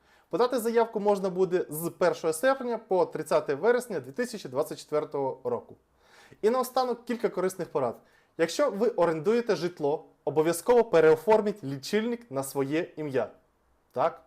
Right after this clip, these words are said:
так можна зробити. Це допоможе контролювати свої витрати. Слідкуйте за пропозиціями різних постачальників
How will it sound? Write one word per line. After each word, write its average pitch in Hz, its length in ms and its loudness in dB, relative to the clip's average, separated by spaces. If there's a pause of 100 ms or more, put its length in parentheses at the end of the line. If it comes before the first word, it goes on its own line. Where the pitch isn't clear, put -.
(100)
так 123 200 -4
можна 151 300 -2
зробити. 127 440 -6 (380)
Це 220 160 4
допоможе 220 440 0
контролювати 165 600 -2
свої 160 260 -2
витрати. 139 460 -6 (500)
Слідкуйте 269 680 -4
за 170 200 0
пропозиціями 175 720 -2
різних 190 400 -2
постачальників 208 680 0